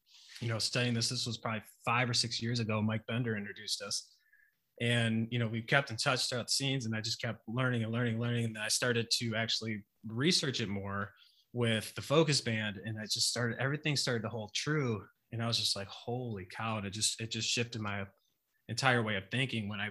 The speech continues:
was just validating, like, different ways of doing things. And essentially the stuff that went completely against what I was teaching, like, how that was actually helping some people, you know, I don't know if you know much about the focus band, but get into that, like,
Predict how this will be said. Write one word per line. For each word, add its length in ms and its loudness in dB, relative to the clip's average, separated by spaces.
was 120 -4
just 240 -2
validating, 580 0
like, 260 -6
different 340 -4
ways 340 2
of 180 -6
doing 320 2
things. 400 -2
And 100 -2
essentially 600 8
the 100 0
stuff 280 4
that 180 2
went 200 -6
completely 540 4
against 340 4
what 120 0
I 80 0
was 140 -4
teaching, 520 0
like, 140 -4
how 240 2
that 160 0
was 120 0
actually 560 0
helping 500 2
some 320 0
people, 580 -4
you 120 2
know, 80 4
I 60 4
don't 100 4
know 280 4
if 140 0
you 80 0
know 100 0
much 200 -2
about 180 -8
the 100 -20
focus 280 0
band, 200 -4
but 120 -8
get 160 2
into 220 2
that, 260 -2
like, 220 -6